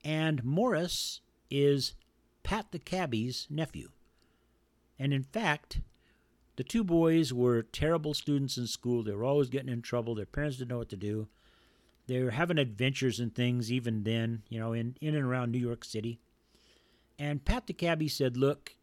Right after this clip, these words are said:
you guys are killing your parents. Here you go.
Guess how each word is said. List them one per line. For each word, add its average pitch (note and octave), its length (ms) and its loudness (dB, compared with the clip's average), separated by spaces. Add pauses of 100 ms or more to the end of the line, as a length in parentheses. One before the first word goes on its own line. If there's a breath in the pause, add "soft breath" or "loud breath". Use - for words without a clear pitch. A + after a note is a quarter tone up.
(440)
you B2 80 -6
guys C#3+ 240 2
are B2+ 40 -2
killing E3 420 -2
your C3 100 2
parents. B2+ 720 -4 (840 soft breath)
Here D#3+ 140 0
you E3+ 140 6
go. B2+ 460 2